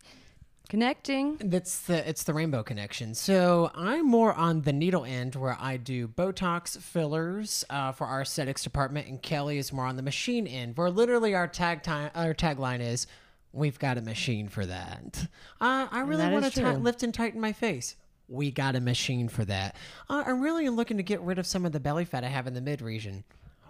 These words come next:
Speaker 2: We have a machine for that.
Speaker 1: I'm boring. We don't have a machine for that, so.
Speaker 2: But we do have some therapy. I'm kidding.
Speaker 1: Yes.
Speaker 2: Okay, come in and
Speaker 1: Yes.
Speaker 2: see us. So this is what we wanna talk about, is kinda sharing some tips that we have.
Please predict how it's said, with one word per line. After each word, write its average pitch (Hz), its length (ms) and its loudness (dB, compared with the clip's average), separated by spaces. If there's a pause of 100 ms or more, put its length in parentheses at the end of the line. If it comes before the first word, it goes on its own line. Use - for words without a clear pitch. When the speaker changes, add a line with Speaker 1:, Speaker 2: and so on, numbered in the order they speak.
(120)
Speaker 2:
We 208 160 12
have 190 160 12
a 165 40 4
machine 143 440 2
for 113 120 -2
that. 95 320 -4 (120)
Speaker 1:
I'm 339 240 10
boring. 247 580 12 (200)
We 240 140 10
don't 220 200 10
have 175 120 8
a 139 40 4
machine 151 340 6
for 139 140 2
that, 143 360 4
so. 139 460 2
Speaker 2:
But 131 180 2
we 120 140 2
do 123 220 2
have 147 200 4
some 170 160 4
therapy. 180 600 4
I'm 170 200 0
kidding. 185 380 4
Speaker 1:
Yes. 147 240 -2
Speaker 2:
Okay, 190 400 2
come 226 200 6
in 240 100 8
and 240 80 8
Speaker 1:
Yes. 240 100 2
Speaker 2:
see 160 160 4
us. 127 100 0
So - 260 0
this 202 180 -2
is 226 140 -2
what 220 160 2
we 208 100 4
wanna 185 220 4
talk 160 200 4
about, 139 280 0
is 135 100 -8
kinda 139 220 -4
sharing 135 320 -2
some 123 180 -6
tips - 320 -4
that 107 140 -2
we 101 100 -4
have. 98 320 -2